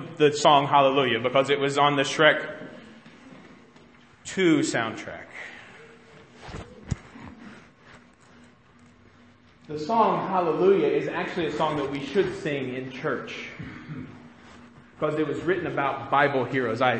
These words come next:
I kinda lied to Bill in my office this morning. It's not just about David. It's about David and, um, there's a reference to some, to, um, who's the hair guy? Samson. Samson. There's a reference to Samson in it too.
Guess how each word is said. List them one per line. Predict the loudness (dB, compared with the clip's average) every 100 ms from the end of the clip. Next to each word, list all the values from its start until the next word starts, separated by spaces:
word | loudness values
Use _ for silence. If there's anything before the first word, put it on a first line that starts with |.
| -2
I | -2 -2
kinda | -4 -6 -2
lied | 2 2 0
to | -2
Bill | 0 0
in |
my | 0
office | -4 -4 -8
this |
morning. | -6 -2
It's | 0 4
not | 4 4
just | -2
about | 2 0 0 -4
David. | -6 -6 -8
It's | -8 -2
about | 2 2 0 -4
David | 2 2 2 0 -2
and, | -2 -2 -2 -8 -20 -20 -20 -10
um, | -6 -6 -8 -18 -20 -10
there's | -6 -2
a | 2
reference | 4 4 -2 -6 -6
to | -6
some, | -2 -2 0 -4 -4
to, | -2 -2
um, | -4 -10 -14 -18 -20 -20 -20 _ -18 -18 -20 -20 _ -12
who's | -10 -6
the | -6
hair | -4 -4
guy? | -4 -8 -10 -16 -20 -20 -20 _ -20 -20 -20 -20 -20 -18 -18 -20 -20 -6
Samson. | 0 0 0 -4 -6
Samson. | -10 -14 -12 -6
There's | -2
a | 6
reference | 6 6 4
to | 2
Samson | 4 2 4 0
in | 0 -2
it | -4
too. | -2 -2